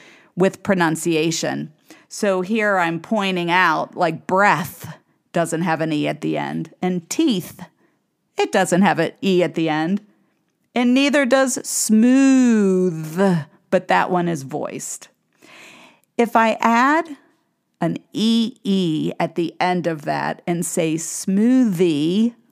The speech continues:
then we have that fruit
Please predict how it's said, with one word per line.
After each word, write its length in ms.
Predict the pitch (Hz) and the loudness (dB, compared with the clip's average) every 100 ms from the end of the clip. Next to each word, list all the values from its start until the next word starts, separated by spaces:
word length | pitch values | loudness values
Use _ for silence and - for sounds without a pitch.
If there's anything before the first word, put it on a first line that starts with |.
| _ | _
then 260 | - 214 233 | -4 0 2
we 200 | 226 208 | 2 2
have 340 | 202 160 147 | 2 0 -2
that 380 | - 147 131 _ _ _ _ _ _ _ - | 0 0 0 _ _ _ _ _ _ _ -20
fruit 800 | - - 202 208 247 - - | -20 -10 -2 0 0 -2 -12